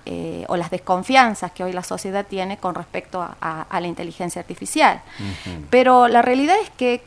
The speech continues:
Speaker 1: cotidianamente nosotros venimos utilizando aplicaciones inteligentes. Yo supongo que tanto ustedes como muchas personas de su audiencia en algún momento se preguntaron, eh, cómo las plataformas digitales que usamos a diario, las aplicaciones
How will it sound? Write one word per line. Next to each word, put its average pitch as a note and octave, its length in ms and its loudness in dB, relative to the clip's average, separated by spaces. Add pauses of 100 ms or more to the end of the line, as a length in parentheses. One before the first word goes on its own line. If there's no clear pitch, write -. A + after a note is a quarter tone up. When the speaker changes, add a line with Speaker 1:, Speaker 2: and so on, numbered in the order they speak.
(120)
Speaker 1:
cotidianamente C4+ 760 4
nosotros B3+ 500 0
venimos A#3+ 460 2
utilizando G3+ 680 -2
aplicaciones F#3+ 680 -4
inteligentes. E3+ 840 -10 (380)
Yo G#3 120 2
supongo B3+ 520 4
que A3+ 480 0 (200)
tanto A3 260 4
ustedes C4+ 440 2
como G#3 180 -2
muchas G#3+ 300 0
personas G3 460 -2
de G3 180 -4
su - 140 -6
audiencia A#3 760 2 (280)
en G#3+ 160 0
algún G#3+ 220 4
momento A#3+ 420 4
se G3+ 160 0
preguntaron, A3+ 880 2 (180)
eh, F#3 480 -6 (120)
cómo C4 480 8
las G3 140 -2
plataformas G#3 760 -2
digitales G3 500 -2
que - 100 -10
usamos G3 400 -4
a F3 120 -8
diario, B3 400 2
las F#3 120 -6
aplicaciones G#3 840 -6